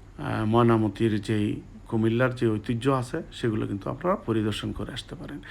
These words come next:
এখানে ইসমাইল স্যার, আরেকজন সদস্য এবং আমার ছেলে কিন্তু রয়েছে। এখানে আমাদের লিটন এবং, আহ, সাদেক ভাই ছিল। এখানে, উম,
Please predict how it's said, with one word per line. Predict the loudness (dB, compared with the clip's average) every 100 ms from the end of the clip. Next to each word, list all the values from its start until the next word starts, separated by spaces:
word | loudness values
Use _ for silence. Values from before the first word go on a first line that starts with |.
| -14 -16 -6
এখানে | 0 4 4
ইসমাইল | 4 2 2 2
স্যার, | 2 0 0 -10 -18 -18 -10 0
আরেকজন | 2 2 4 6 4
সদস্য | 2 0 0 2 2
এবং | 2 2 2 2
আমার | 0 -2
ছেলে | 0 2 2
কিন্তু | -2 -2
রয়েছে। | -2 -2 -4 -8 -12 -16 -20 -18 -18 -10 -4
এখানে | 2 4
আমাদের | 6 4 4 4
লিটন | 4 4 4 4 2 -2
এবং, | 0 2 2 0 -6
আহ, | -4 -2
সাদেক | 0 0 0 0
ভাই | 0 0
ছিল। | 0 2 2 -2 -10 -16 -16 -16 -4
এখানে, | 0 4 6 8 8
উম, | 8